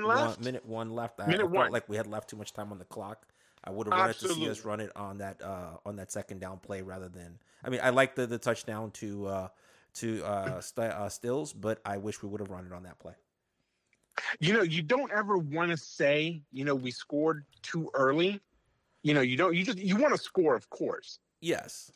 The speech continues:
Speaker 2: But
Speaker 1: But
Speaker 2: like,
Speaker 1: the, again, the
Speaker 2: it
Speaker 1: difference was a field goal as opposed to a touchdown. And, and that's,
Speaker 2: Yes.
Speaker 1: to me, a minute is too much time to leave on the clock for any quarterback.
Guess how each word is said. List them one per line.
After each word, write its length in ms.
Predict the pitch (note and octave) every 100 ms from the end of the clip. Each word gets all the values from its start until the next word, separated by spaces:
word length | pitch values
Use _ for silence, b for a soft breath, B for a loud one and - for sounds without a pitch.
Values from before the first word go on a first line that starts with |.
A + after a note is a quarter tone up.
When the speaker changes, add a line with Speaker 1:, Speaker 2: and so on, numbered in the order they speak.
| -
Speaker 2:
But 360 | B2 D#3 C3+ - _ _ _ _ _ _ _ _ - B2+
Speaker 1:
But 180 | E3+
Speaker 2:
like, 160 | D#3 D3+
Speaker 1:
the, 100 | E3 D#3+
again, 260 | D#3+ D#3
the 100 | C3
Speaker 2:
it 40 | G#3
Speaker 1:
difference 420 | D3 E3 C#3+ -
was 280 | B2 A2+ -
a 60 | -
field 320 | B2 A#2+ A2
goal 240 | A2 G#2+ -
as 120 | F#2+
opposed 280 | - F#2+ -
to 100 | F#2
a 40 |
touchdown. 560 | - G2 - D2+ - -
And, 280 | G2+ G2 G2
and 200 | F2+ G2
that's, 160 | - -
Speaker 2:
Yes. 120 | -
Speaker 1:
to 100 | B2
me, 260 | A2+ A2+ G#2+
a 80 | G#2
minute 340 | A2 G#2+ A2
is 160 | F#2 -
too 120 | A2
much 220 | G2 -
time 200 | G#2+ F#2+
to 100 | F#2
leave 160 | G2 F#2
on 80 | F#2+
the 80 | F#2
clock 260 | - A#2+
for 100 | C3
any 140 | C#3 F3
quarterback. 600 | - F2+ F2 - -